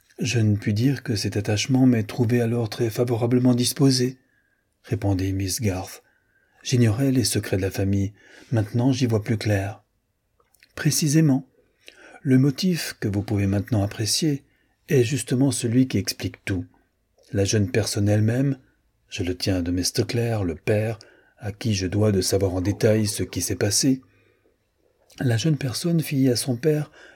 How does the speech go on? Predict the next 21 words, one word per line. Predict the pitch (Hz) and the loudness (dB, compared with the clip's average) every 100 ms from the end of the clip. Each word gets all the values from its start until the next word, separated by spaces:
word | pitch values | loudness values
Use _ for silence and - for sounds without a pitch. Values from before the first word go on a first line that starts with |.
| - | -2
l'aveu | 127 123 147 143 | 0 2 0 2
de | 127 | 2
l'amour | 123 131 113 - | 6 6 4 0
qu'elle | 104 95 | 0 0
éprouvait, | 95 110 101 95 - _ _ _ _ _ - | 0 0 2 2 -2 _ _ _ _ _ -8
et | 117 | -4
sans | 101 107 | -2 0
le | 104 | 0
savoir, | - 104 104 104 113 - _ _ _ _ - | 2 2 2 2 0 -6 _ _ _ _ -2
par | 101 98 | 0 0
une | 95 | 0
allusion | 95 98 95 98 | 2 0 0 0
fortuite | - 101 - 120 113 | 0 -4 -2 -2 -2
au | 101 | -2
passé | 90 92 - | -2 -2 -2
paternel, | - 98 107 98 107 113 120 - _ _ _ | -2 0 2 2 2 2 -2 -8 _ _ _
raviva | - 123 107 104 104 | -8 -2 0 2 2
la | 104 | 0
plaie | 104 101 95 | -2 -2 -2
encore | 90 92 95 | -2 -4 -2
saignante. | 117 104 98 85 - | 2 4 2 0 -10